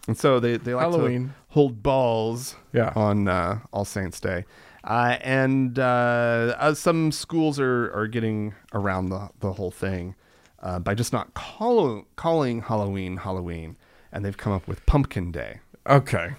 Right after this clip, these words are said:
Speaker 1: Which, okay, whatever you gotta do to
Speaker 2: Great.
Speaker 1: keep the kids happy and doing fun things, it's fun.
Speaker 2: Yeah.
Speaker 1: Halloween is just fun.
Speaker 2: And it is,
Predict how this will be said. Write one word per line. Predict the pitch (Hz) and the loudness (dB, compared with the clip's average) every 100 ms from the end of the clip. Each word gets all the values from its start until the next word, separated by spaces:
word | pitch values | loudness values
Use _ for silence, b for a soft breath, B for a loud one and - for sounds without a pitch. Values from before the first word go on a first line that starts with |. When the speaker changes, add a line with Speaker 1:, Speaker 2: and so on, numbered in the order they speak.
| - | 2
Speaker 1:
Which, | 156 147 - - 123 | 4 4 0 -4 -2
okay, | 123 104 | 0 2
whatever | 107 139 147 | 4 4 2
you | |
gotta | 135 123 | 0 -2
do | 107 104 101 98 | -2 0 2 2
to | |
Speaker 2:
Great. | 104 98 | 2 0
Speaker 1:
keep | 92 | -2
the | - | -2
kids | - 131 123 | 0 0 -2
happy | - 117 107 113 104 101 101 B B B | -2 2 4 4 0 -2 -6 B B B
and | - 104 | -4 0
doing | 117 123 135 | 2 2 2
fun | - 147 156 | 2 2 2
things, | 151 - 131 120 120 - - | 0 2 2 2 0 -2 2
it's | 151 - | 2 0
fun. | - - 160 135 92 82 123 | -8 2 4 4 -2 -12 0
Speaker 2:
Yeah. | 135 85 - | 2 2 2
Speaker 1:
Halloween | 170 165 160 | 2 2 0
is | 147 131 | -2 -4
just | 123 - | -4 -6
fun. | - - 143 110 76 101 _ _ - | -14 0 0 2 -4 -18 _ _ 2
Speaker 2:
And | 262 285 | 4 4
it | 302 | 0
is, | 311 330 302 262 | 0 2 2 -2